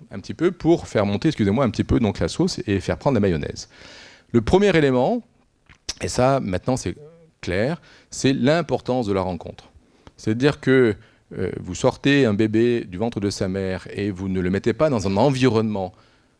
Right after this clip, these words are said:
suffisamment stimulant, et pas uniquement au niveau sensoriel, mais au niveau humain, bah, c'est pas effectivement idéal, idéal. Et que il faut, comme ce bébé, il attend quelque chose, d'une certaine façon, il a ce sens de l'autre, si effectivement cette rencontre ne se fait pas ou se fait mal,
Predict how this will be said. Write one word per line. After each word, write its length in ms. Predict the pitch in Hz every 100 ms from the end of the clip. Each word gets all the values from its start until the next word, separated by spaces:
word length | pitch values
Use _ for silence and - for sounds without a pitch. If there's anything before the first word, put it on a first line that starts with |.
| _ -
suffisamment 600 | - 156 147 127 120 113
stimulant, 440 | - 123 117 110
et 60 | 98
pas 180 | 175 180
uniquement 320 | 147 120 127
au 40 | 113
niveau 200 | 95 101
sensoriel, 460 | 107 - 95 101
mais 100 | 95
au 120 | 95
niveau 280 | 117 131 123
humain, 360 | 104 101 123 190 _ _
bah, 220 | - 95 - 98
c'est 220 | - 107
pas 240 | - 120
effectivement 480 | 107 101 - 101 113 113
idéal, 240 | 101 95
idéal. 320 | 95 85 82 95 _ - - _
Et 80 | 85
que 360 | - 139 160 -
il 120 | 110
faut, 480 | 104 - 185 214 - - _
comme 200 | 156 165
ce 120 | -
bébé, 340 | 117 113 135 107
il 100 | 98
attend 380 | - 190 214
quelque 240 | 139 98 98
chose, 260 | - 196
d'une 120 | 120 92
certaine 240 | 90 87
façon, 260 | 92 - 160
il 100 | 98
a 40 |
ce 140 | 87
sens 320 | 92 - 123 104
de 60 |
l'autre, 340 | 92 156 214 - - - - - _
si 400 | - - 202 185
effectivement 640 | - - 127 135 135 104 110
cette 200 | 110 -
rencontre 400 | 127 151 151 110
ne 60 |
se 140 | 98 95
fait 140 | 101
pas 200 | - 202
ou 80 | 127
se 140 | -
fait 160 | 101 95
mal, 420 | 90 139 190 92